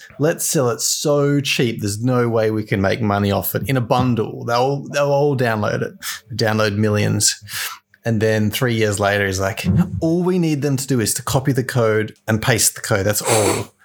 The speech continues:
That's all." And for the ones that get through that filter, <laughs> they get put on. Then three years later, you maybe might install it and download it. Like, we live in, it's so, we're so spoiled for entertainment.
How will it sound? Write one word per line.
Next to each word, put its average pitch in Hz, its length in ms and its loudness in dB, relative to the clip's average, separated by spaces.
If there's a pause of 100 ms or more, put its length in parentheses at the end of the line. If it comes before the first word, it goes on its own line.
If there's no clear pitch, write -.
That's 123 200 0
all." 104 360 0 (260)
And 120 140 2
for - 60 -4
the 127 100 2
ones 180 220 2
that 147 100 -4
get 156 140 0
through 147 220 0
that 156 240 2
filter, 110 520 0 (120)
<laughs> 143 100 -2
they 131 120 2
get 139 200 -2
put 127 140 0
on. 110 140 0
Then 160 180 2
three 156 260 -2
years 139 320 0
later, 113 420 2 (360)
you 196 80 -2
maybe 196 720 2
might 139 260 2
install 135 500 0
it - 60 -4
and 120 120 0
download 113 420 2
it. - 40 -8
Like, 131 300 -2 (420)
we 156 100 -2
live 170 200 2
in, 160 160 0
it's 156 260 -2
so, 175 300 0
we're 156 100 0
so 170 200 0
spoiled 131 600 0
for - 200 -6
entertainment. 113 680 0